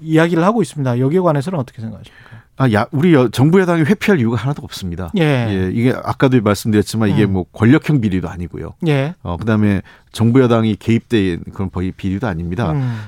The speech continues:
Speaker 2: 다만 지금 좀 법제도상을 봐-, 보셔야 되는 게 첫 번째는 현재는 이 이미 검경 수사권 분리에 따라서 그 지난번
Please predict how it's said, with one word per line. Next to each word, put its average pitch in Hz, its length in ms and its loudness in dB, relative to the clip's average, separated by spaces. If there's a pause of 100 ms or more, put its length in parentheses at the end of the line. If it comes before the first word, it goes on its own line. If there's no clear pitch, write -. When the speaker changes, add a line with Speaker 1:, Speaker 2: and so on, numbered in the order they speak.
Speaker 2:
다만 123 360 0
지금 110 320 -2
좀 104 360 0
법제도상을 139 680 0
봐-, 90 180 -6
보셔야 104 380 0
되는 82 220 -2
게 113 240 0
첫 - 160 -8
번째는 113 640 2 (440)
현재는 151 1040 4 (380)
이 98 380 -2 (520)
이미 123 160 4
검경 127 380 2
수사권 143 320 0
분리에 98 440 0 (440)
따라서 90 680 -4
그 85 180 -8
지난번 92 500 -4